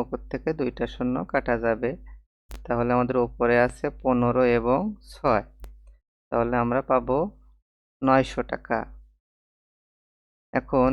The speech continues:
এই যে নয়শো টাকা, এটা হলো আমাদের এক কুইন্টাল গমের দাম। আমরা জানি এক কুইন্টাল সমান একশো কেজি, তাহলে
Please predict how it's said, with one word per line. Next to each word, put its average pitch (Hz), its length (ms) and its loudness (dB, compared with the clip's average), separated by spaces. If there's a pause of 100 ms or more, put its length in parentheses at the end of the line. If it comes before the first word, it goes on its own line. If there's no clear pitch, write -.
(100)
এই 135 120 4
যে 135 60 2 (100)
নয়শো 127 340 4
টাকা, 151 140 0 (100)
এটা 127 240 2
হলো 139 220 4 (600)
আমাদের 127 400 4 (320)
এক 123 80 -2 (160)
কুইন্টাল 147 560 4 (360)
গমের 135 400 6
দাম। 110 260 6 (840)
আমরা 127 240 6
জানি 135 160 6 (100)
এক - 60 -6 (100)
কুইন্টাল 135 420 4 (100)
সমান 139 260 4 (520)
একশো - 320 -2
কেজি, 120 280 0 (200)
তাহলে 123 260 4